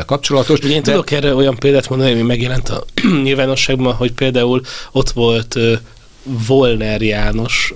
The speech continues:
Speaker 2: nem Völner, Vol-, Vol-, Volner
Speaker 1: Volner,
Speaker 2: János,
Speaker 1: igen.
Speaker 2: igen, ezt mindig keverem a kettőt, akiről ugye jelentek meg képek, amint a párjával, szeretőjével, ö, bokorban bujkál, stb., stb. Ö,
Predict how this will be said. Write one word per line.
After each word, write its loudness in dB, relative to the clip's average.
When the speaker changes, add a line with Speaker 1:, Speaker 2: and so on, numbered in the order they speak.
Speaker 2:
nem 0
Völner, 0
Vol-, 0
Vol-, 2
Volner 0
Speaker 1:
Volner, 2
Speaker 2:
János, 2
Speaker 1:
igen. 0
Speaker 2:
igen, 2
ezt -6
mindig -2
keverem -2
a -2
kettőt, -2
akiről -2
ugye 2
jelentek -2
meg -2
képek, -4
amint -2
a -4
párjával, -2
szeretőjével, -2
ö, 2
bokorban 0
bujkál, 0
stb., -4
stb. -2
Ö, 2